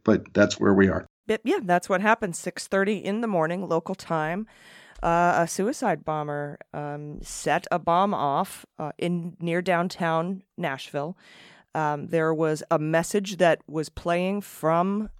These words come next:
Speaker 2: the truck saying, "This, this will explode in, in fifteen minutes," and it did. And there was also music playing. Um, I think we've since learned that it was the mo-, the song Downtown,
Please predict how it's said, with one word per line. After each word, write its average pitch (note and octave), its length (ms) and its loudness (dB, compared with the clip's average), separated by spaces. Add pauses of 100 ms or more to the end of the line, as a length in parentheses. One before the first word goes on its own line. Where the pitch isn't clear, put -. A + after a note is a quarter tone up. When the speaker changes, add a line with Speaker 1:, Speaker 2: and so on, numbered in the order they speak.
Speaker 2:
the E3+ 200 -4
truck E3 420 -2
saying, D3+ 460 -8
"This, - 360 -10
this D#3 300 -6
will D3+ 220 -6
explode D3+ 600 0
in, D3 280 -4
in C#3+ 180 -10
fifteen D#3 500 -6
minutes," D#3 320 -6
and C3 220 -10
it D3 220 -6
did. D#3+ 400 -2 (340)
And F3+ 100 0
there F3+ 60 4
was F3+ 80 4
also F#3+ 240 6
music F#3 540 0
playing. E3 580 -2
Um, D3+ 380 -6
I - 40 -4
think D#3 220 -8
we've D#3 160 -4
since D#3+ 260 -8
learned D3+ 280 -4
that D3 120 -4
it C#3+ 120 -6
was C#3 140 -8
the D3 100 -8
mo-, D3+ 220 -6
the D#3+ 120 -8
song D3+ 300 -4
Downtown, E3 800 0